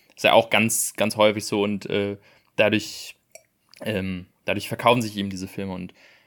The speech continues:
deswegen ist es so angenehm, endlich, also auch zwischenzeitlich mal wirklich auch gut gemachte Horrorfilme zu sehen, die auch den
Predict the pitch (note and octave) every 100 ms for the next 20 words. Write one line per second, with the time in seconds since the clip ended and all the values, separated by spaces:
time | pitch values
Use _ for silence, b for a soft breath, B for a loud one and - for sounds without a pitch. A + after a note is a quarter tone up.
0 | b b - C#3 C#3+ C3+ A#2+ - A#2 B2
1 | A#2 G#2+ A2+ A2+ - - A2 A2 A2+ -
2 | A#2+ A#2 A#2+ A2 A2 - A2 G2+ A2 G#2+
3 | - - - A#2 - G2+ F#2 G2+ F2+ F2+
4 | - F2 F2+ - G2 F2+ G2+ - A2+ -
5 | G#2+ -